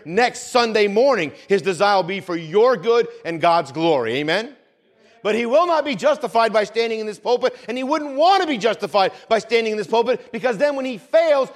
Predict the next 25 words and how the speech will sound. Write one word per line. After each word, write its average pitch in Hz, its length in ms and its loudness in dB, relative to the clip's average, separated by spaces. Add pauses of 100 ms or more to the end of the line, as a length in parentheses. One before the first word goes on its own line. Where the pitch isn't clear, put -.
he 220 80 -4
had 208 160 0
no 202 140 0
justification. 160 920 0 (460)
Amen? 156 460 2 (1120)
But 135 80 2
we 131 80 2
see 156 180 -2
a 127 40 0
change. 113 680 -8 (760)
Is 131 140 2
there 139 100 4
a 131 40 -2
change 185 320 -2
in 156 100 -2
your 196 180 0
life? - 280 -12
Honestly, 170 440 0
is 127 80 0
there 151 80 4
a 147 40 0
change 202 280 -2
in 117 80 -4
your 92 160 -6
life? 80 180 -14